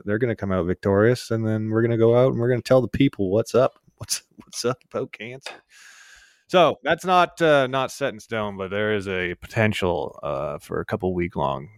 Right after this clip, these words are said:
little tour that might be formulating. So I'll update you all on that as well. Uh, other than that, you can catch me, uh,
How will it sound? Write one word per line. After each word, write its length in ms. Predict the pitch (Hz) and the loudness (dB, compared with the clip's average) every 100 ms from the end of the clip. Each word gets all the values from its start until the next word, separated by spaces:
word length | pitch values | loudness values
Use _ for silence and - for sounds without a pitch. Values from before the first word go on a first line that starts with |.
| _ _ | _ _
little 420 | 82 - - - _ - | -10 -8 -8 -10 _ -12
tour 440 | 107 90 - - _ _ | -8 -6 -8 -12 _ _
that 200 | 78 - | -18 -18
might 300 | 71 73 67 | -18 -20 -20
be 100 | _ - | _ -20
formulating. 600 | - 73 67 69 67 82 | -18 -20 -20 -20 -20 -4
So 300 | 151 139 - - - - - | 0 2 -2 -12 -20 -14 -4
I'll 260 | 165 151 | 2 2
update 260 | 147 143 123 | 2 2 2
you 120 | 107 | 2
all 180 | 104 101 | 2 2
on 140 | 92 90 | 0 -4
that 280 | 101 101 | -2 -2
as 200 | - 92 | -4 -16
well. 600 | 92 95 120 135 143 135 120 _ - | -12 -2 2 4 4 2 -4 _ -14
Uh, 380 | 90 90 90 - | -8 -6 -6 -4
other 180 | 123 120 | -2 -2
than 100 | 104 | -2
that, 160 | 117 123 | -2 -2
you 100 | 98 | -4
can 160 | 127 | -8
catch 340 | - 110 113 120 | -4 -4 -4 -4
me, 360 | 117 117 117 | -2 0 0
uh, 240 | 110 71 | 0 -2